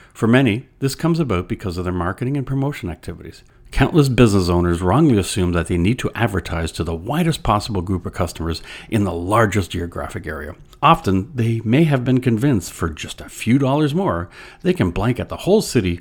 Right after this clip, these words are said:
or region instead of focusing on a tighter geographic area. Appealing as that sounds, this shotgun approach can lead to huge inefficiencies as they now run around the city burning fuel and man hours going between jobs.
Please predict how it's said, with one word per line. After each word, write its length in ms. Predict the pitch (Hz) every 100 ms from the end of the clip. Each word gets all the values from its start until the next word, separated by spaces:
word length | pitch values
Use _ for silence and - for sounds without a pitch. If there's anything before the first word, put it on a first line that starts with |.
| - -
or 140 | 95
region 400 | 95 120 87 82
instead 320 | 87 - -
of 80 | -
focusing 540 | - 90 98 - 98
on 120 | 98 87
a 60 |
tighter 320 | - - 85
geographic 720 | 82 - 85 - - - - -
area. 320 | 87 - - - _ -
Appealing 580 | - 127 120 117 117 -
as 140 | 101
that 180 | 110 -
sounds, 340 | 120 98 90
this 140 | 87 120
shotgun 480 | - 120 120 - 143
approach 460 | 131 90 87 -
can 240 | - 92 85
lead 180 | 87 -
to 120 | 78
huge 420 | 76 - 120 120
inefficiencies 840 | 107 92 - 87 - 80 90 87 - - - -
as 160 | 90
they 120 | 98
now 300 | 90 85 85
run 220 | 78 87 123
around 260 | 127 117
the 80 | 117
city 260 | - 87 87
burning 320 | 82 80 82
fuel 440 | - 135 123 120
and 200 | 101 92
man 200 | 87 85
hours 280 | 82 80 82
going 300 | - 87 85
between 340 | 85 - 82
jobs. 460 | 80 - - -